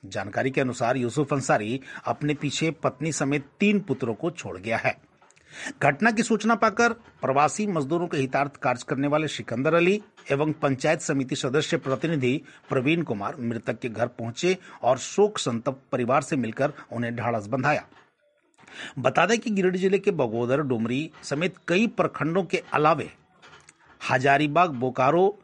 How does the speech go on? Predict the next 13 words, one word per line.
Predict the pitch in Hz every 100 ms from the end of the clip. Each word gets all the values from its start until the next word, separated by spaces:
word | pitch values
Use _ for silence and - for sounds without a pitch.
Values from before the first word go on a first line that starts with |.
| -
सहित | - 151 180 - -
कई | 196 247
जिले | 185 165 160
के | - 170 175 - _ -
युवा | 117 139 127 156 - -
रोजी | 113 131 151 160 220
रोटी | 151 123 170 165 - -
के | 170
लिए | 160 131 165 - - -
देश | 104 139 165 -
के | 147
दूसरे | 104 120 123 151
राज्यों, | 170 165 143 190